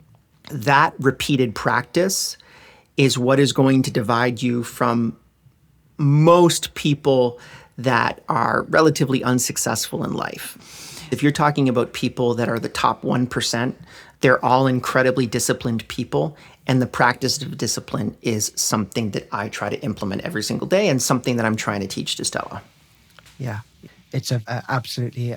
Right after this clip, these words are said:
Speaker 2: amazing truism. And it's something I want to put on the walls at H X, actually, 'cause I just think it's one of those things that is just, it's a motivator,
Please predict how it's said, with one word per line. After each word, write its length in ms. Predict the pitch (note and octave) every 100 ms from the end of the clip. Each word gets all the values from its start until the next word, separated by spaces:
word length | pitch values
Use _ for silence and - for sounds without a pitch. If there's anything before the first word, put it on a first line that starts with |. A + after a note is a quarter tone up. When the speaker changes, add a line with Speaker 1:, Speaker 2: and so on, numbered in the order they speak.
| -
Speaker 2:
amazing 480 | A#2+ B2 A#2+ A2+ A2
truism. 520 | - A2+ G#2+ G#2 G#2
And 100 | A2+
it's 80 | -
something 260 | A#2+ A#2
I 60 | A#2
want 160 | A#2 A#2
to 80 |
put 140 | A#2 G#2
on 100 | A2
the 60 |
walls 340 | G#2+ A#2 A2+ G#2+
at 80 | G#2+
H 200 | G#2+ A2
X, 240 | - -
actually, 360 | - - F#2+ A2+
'cause 180 | G#2
I 60 | A2+
just 180 | A2+ -
think 160 | A#2
it's 100 | -
one 120 | A#2+ A2+
of 60 |
those 180 | A2 G#2+
things 400 | A#2+ A2+ B2 -
that 160 | A2 - _ - - _ -
is 360 | A2+ A2 -
just, 300 | - G#2 - _ _ -
it's 160 | A2+
a 40 | B2
motivator, 640 | B2+ - - A2 - -